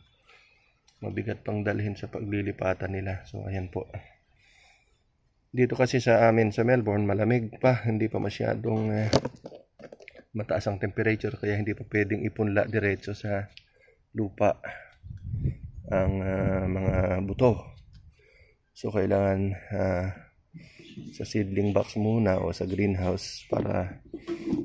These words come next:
mabilis silang mag-germinate. Dahil, ah, malamig pa nga ang temperature. So, sa loob ng, ng box na yan, medyo mataas ang temperature dahil natatrap niya yung init. So,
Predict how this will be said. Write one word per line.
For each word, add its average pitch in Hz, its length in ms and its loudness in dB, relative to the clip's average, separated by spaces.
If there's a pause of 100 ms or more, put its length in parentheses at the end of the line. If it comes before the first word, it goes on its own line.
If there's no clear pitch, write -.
mabilis 101 400 2
silang 101 240 2
mag-germinate. 98 880 2 (1120)
Dahil, 95 880 2
ah, 92 320 0 (560)
malamig 98 400 0
pa 104 140 -4
nga 95 180 2
ang 95 80 -4
temperature. 98 560 0
So, 98 160 -2
sa 107 160 0
loob 107 160 -2
ng, 110 160 2 (1400)
ng 104 160 0
box 101 320 0
na 110 80 4
yan, 98 240 -2 (400)
medyo 101 640 2 (180)
mataas 104 380 0
ang 95 80 -4
temperature 95 580 -2
dahil 95 300 -2
natatrap 98 560 -6
niya 101 240 -2
yung - 80 -6
init. 92 300 -2 (1080)
So, 98 160 -6